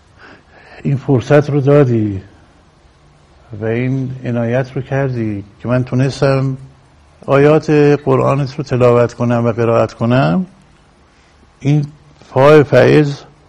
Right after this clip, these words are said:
فای تعلیله. معمولاً ال-، بعدش نشون می‌ده که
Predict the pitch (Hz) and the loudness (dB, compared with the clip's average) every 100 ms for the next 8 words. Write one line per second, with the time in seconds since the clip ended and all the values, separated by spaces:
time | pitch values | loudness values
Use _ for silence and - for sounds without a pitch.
0 | - 135 135 131 113 113 143 113 104 95 | -2 0 2 2 2 2 -2 -2 -4 -8
1 | _ _ _ _ _ _ _ _ _ _ | _ _ _ _ _ _ _ _ _ _
2 | - 120 120 117 131 143 127 117 - 123 | -4 0 0 2 0 0 -2 -2 -8 -16
3 | _ - 131 139 139 127 - - - _ | _ 4 4 4 2 -2 -8 -20 -20 _
4 | _ _ _ _ _ _ _ _ - 117 | _ _ _ _ _ _ _ _ -10 -10
5 | - 139 147 143 139 147 147 147 147 147 | -6 -4 -4 -4 -6 -4 -2 -2 -4 -6